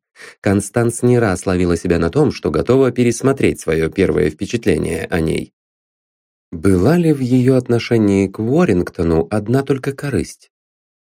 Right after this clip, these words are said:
Видела ли она в нем лишь богатого прожигателя жизни, которого не могла себе позволить потерять? Или это красивое нежное создание просто попало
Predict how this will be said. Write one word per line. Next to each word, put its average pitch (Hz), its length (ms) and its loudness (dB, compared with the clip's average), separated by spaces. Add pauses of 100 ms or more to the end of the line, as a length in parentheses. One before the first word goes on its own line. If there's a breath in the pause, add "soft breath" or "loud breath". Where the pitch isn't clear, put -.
(120)
Видела 147 580 4
ли 123 140 2
она 107 600 0
в 113 120 -6
нем 107 360 2
лишь 101 300 0
богатого 92 840 -2
прожигателя 101 760 -2
жизни, 135 400 2
которого 82 340 0
не 87 120 2
могла 87 300 0
себе 113 300 0
позволить 117 520 -2
потерять? - 500 -4 (520)
Или 120 260 4
это 123 280 0
красивое 123 560 2
нежное 120 420 2
создание 113 560 0
просто 135 320 0
попало 127 580 0